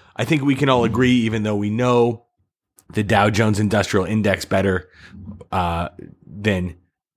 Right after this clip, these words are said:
than some of the other indices, uh, it's probably not a great, real wide measure for what's actually going on in markets. So let's look back, because we finally made it to the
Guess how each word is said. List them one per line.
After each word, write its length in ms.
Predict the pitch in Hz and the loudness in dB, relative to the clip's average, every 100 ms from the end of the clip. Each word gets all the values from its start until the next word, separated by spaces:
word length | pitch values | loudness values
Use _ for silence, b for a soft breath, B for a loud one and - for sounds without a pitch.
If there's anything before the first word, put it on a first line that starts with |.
| _ _ _ _ _ _ _ - | _ _ _ _ _ _ _ -12
than 220 | 113 110 | -4 -2
some 180 | - 113 | 0 0
of 60 | 110 | 4
the 120 | 135 | 4
other 200 | 165 165 | 4 4
indices, 760 | 131 127 117 120 107 104 - B B - | 4 4 4 4 4 4 0 B B -6
uh, 160 | 95 104 | -4 -2
it's 140 | 117 | -4
probably 340 | - 120 107 110 | -2 -2 0 0
not 220 | 107 92 | 0 0
a 40 | |
great, 520 | 104 101 104 98 98 - - _ | -2 0 2 2 -2 -8 -20 _
real 460 | - - 113 117 92 | -20 -6 2 2 2
wide 480 | 92 101 104 101 92 | 0 2 2 2 0
measure 480 | 95 101 95 95 80 | 0 2 2 -2 -2
for 180 | 101 | -4
what's 240 | 95 87 - | -2 -2 -2
actually 380 | 90 98 98 85 | -2 -2 -6 -6
going 300 | 85 82 80 | -6 -8 -10
on 140 | 82 | -10
in 100 | 80 | -10
markets. 440 | 90 92 - - B B B | -8 -8 -10 -16 B B B
So 480 | - 156 147 143 - b - | -2 2 2 2 -4 b -2
let's 300 | 170 262 262 | 0 0 0
look 380 | 170 165 156 - | 2 2 2 -6
back, 580 | 117 95 101 101 - 101 | -10 -4 -2 -2 -6 -6
because 280 | 117 135 117 | -4 -4 -2
we 100 | 123 | -2
finally 440 | - 156 175 156 | 0 2 2 2
made 280 | 117 120 120 | 2 2 2
it 140 | 120 | 0
to 80 | 110 | -4
the 160 | 101 | -10